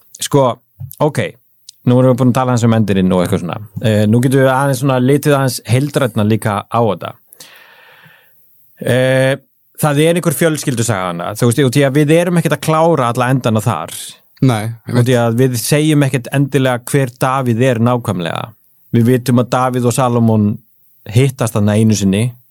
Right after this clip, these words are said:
Speaker 1: og það er mjög skrítið moment. Við fórum í síðasta þætti yfir sögu ljósmyndarinnar. Við sáum líka í síðasta þætti að, e-, nei, að Halla segir einu sinni við, við strákinn þegar þau eru í bílnum, "Þú ert alveg svo pabbi þinn."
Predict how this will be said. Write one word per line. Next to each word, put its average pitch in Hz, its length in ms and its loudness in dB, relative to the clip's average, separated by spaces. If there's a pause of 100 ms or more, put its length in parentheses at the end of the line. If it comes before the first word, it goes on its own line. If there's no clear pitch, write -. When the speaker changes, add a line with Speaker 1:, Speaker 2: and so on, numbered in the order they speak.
(180)
Speaker 1:
og 104 100 -2
það 113 260 0
er 107 100 -2 (140)
mjög 110 280 2
skrítið 107 340 0
moment. 101 520 0 (100)
Við 120 300 2
fórum 127 380 2
í 120 180 -2
síðasta 117 340 2
þætti 120 300 0
yfir 120 200 2
sögu 127 360 2
ljósmyndarinnar. 107 840 0 (120)
Við 120 400 0 (120)
sáum 123 460 2
líka 123 520 0
í 117 140 -4
síðasta 113 460 0
þætti 110 380 0 (280)
að, 104 380 -4 (240)
e-, 123 320 -2
nei, 113 320 2
að 107 180 0
Halla 117 300 -4
segir 113 300 2
einu 104 140 2
sinni 101 220 2
við, 101 280 0 (440)
við 101 140 -2
strákinn 113 400 -2
þegar 98 240 2
þau 101 80 4
eru 98 180 2
í - 60 -14
bílnum, 107 340 2 (440)
"Þú - 140 -2
ert 110 120 -2
alveg 101 240 -4
svo 92 80 -4
pabbi 95 340 -4
þinn." 113 160 -4